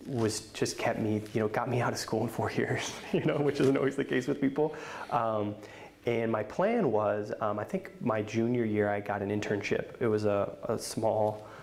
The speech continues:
uh, apparel manufacturer outside of Boston, uh, outdoor apparel. And, um,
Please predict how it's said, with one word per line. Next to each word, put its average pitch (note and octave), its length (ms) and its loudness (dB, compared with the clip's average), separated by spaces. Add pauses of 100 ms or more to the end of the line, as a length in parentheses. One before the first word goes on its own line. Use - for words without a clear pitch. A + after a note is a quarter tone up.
(220)
uh, G2 280 2
apparel A2 360 0
manufacturer G#2 960 0
outside A2 300 0
of G#2 80 -2
Boston, G2 440 0 (960)
uh, A#2 140 -2
outdoor A2 300 2
apparel. G2+ 380 0 (460)
And, G#2+ 220 2
um, F#2+ 260 0